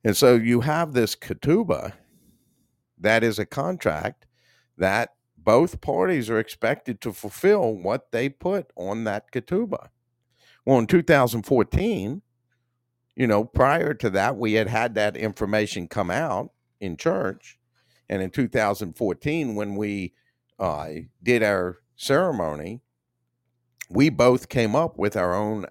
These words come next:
aspect of the ketubah written down. And that contract is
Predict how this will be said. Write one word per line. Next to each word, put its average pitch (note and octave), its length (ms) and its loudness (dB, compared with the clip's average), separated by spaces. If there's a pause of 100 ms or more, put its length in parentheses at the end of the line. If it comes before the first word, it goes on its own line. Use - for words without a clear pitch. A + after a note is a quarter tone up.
aspect G2 540 -4
of E2+ 120 -8
the E2 100 -8
ketubah - 680 -4 (840)
written B2+ 500 0
down. A#2 680 -4 (960)
And A#2 520 0 (240)
that B2 400 -2 (160)
contract C3 1000 -4 (800)
is B2 240 2